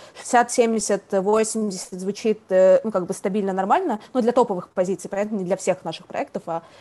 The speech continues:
которые набирают большую аудиторию. А, но мы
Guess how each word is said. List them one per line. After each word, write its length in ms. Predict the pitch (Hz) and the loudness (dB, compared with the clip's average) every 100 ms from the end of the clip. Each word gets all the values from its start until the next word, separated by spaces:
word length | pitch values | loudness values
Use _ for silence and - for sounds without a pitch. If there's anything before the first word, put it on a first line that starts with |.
| - - | -20 -16
которые 260 | - 202 196 | -10 -6 -4
набирают 260 | 196 196 185 | 0 0 -2
большую 280 | 190 - | -6 -6
аудиторию. 480 | 185 185 190 185 180 - - - | -6 -4 0 2 2 -2 -12 -2
А, 260 | 202 202 | 0 2
но 580 | 214 214 247 285 277 220 - - | 2 2 4 4 2 0 -8 -4
мы 280 | 247 226 | 0 0